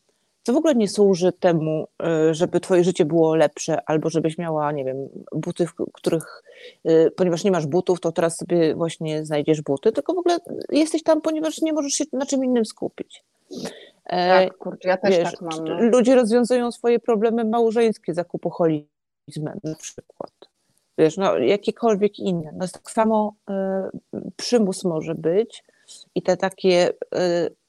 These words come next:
Speaker 1: doraźne, krótkie przyjemności, jak, wiesz, no, wypicie, wiesz, pół litra wódki.
Speaker 2: To wiesz co, to ja wolę
Speaker 1: Więc
Speaker 2: robić zakupy, nienawidzę wódki, no, ale tak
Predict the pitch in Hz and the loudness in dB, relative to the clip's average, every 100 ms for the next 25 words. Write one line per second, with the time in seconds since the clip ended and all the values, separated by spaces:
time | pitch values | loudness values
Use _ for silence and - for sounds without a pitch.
0 | - - 185 190 202 180 185 180 202 196 | -12 0 2 4 4 2 -2 -2 -2 -2
1 | - 185 - 196 185 185 160 151 - 311 | -2 -2 -2 0 0 0 -2 -6 -6 -8
2 | 311 _ 330 330 262 240 240 247 254 262 | -8 _ -2 2 2 0 -2 -4 -2 0
3 | 262 262 262 240 247 240 - 262 233 247 | 0 0 -4 -8 -8 -8 -2 0 2 0
4 | 233 220 - - - - - _ _ _ | 0 -2 -6 -10 -12 -12 -20 _ _ _
5 | _ _ _ _ _ _ _ _ _ - | _ _ _ _ _ _ _ _ _ -6
6 | 196 208 202 202 220 214 214 208 208 208 | 0 2 2 2 4 4 6 6 6 2
7 | 190 202 226 208 180 185 190 202 190 190 | 2 0 0 0 0 2 0 -2 0 0
8 | 185 170 - 156 160 180 - 175 185 190 | -2 -4 -8 -6 -4 -4 -2 2 4 2
9 | 190 - _ 196 151 - | 0 -12 _ -6 -6 -8